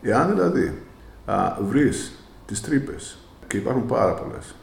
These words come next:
να μπεις στην Αμερική, η πιθανότητα είναι ότι εφόσον έχεις τις πνευματικές ικανότητες και, και όπως είπα, δεν χρειάζεται να είσαι Einstein, έχεις την φιλοδοξία, θα βρεις το δρόμο σου. Θα πάρει καιρό και θα συνειδητοποιήσεις ότι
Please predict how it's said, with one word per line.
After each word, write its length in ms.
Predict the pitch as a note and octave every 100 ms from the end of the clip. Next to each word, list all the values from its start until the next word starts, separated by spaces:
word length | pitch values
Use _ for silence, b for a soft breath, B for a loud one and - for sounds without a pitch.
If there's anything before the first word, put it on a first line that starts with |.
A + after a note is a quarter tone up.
| - -
να 100 | -
μπεις 220 | F#2+ B2 C3
στην 140 | -
Αμερική, 500 | A2 G2 - - G2+ - - - -
η 80 | G2+
πιθανότητα 500 | G2 A#2 C#3 F3+ A2+
είναι 260 | F#2 G#2+ - - - - -
ότι 360 | G#2 - -
εφόσον 400 | G3 - C#3 D3
έχεις 380 | C#3+ C#3 C#3+ -
τις 180 | - -
πνευματικές 560 | A#2 G#2 G2 G2+ A#2+ A2
ικανότητες 500 | A#2 G2 F2 - -
και, 140 | G#2 G#2 - -
και 80 | C3
όπως 200 | B2+ -
είπα, 160 | -
δεν 80 | B2
χρειάζεται 320 | C3 C#3 C3+
να 80 | A2
είσαι 260 | G#2+ - E2+
Einstein, 360 | E2+ - D#2+ - - B - -
έχεις 420 | - A#2 C#3+ C3+
την 200 | - A2 A2+
φιλοδοξία, 640 | A2 F#2+ F#2 - - - - - - - -
θα 180 | - F#2+
βρεις 300 | G#2+ B2 A#2+
το 80 | A2
δρόμο 320 | G2+ F2+ F2
σου. 120 | - - - -
Θα 80 | -
πάρει 220 | C#3 -
καιρό 180 | D3 C3+
και 100 | A#2
θα 60 |
συνειδητοποιήσεις 640 | A#2 A2 - - F2+ G2 B2+
ότι 580 | B2+ - B2+ - -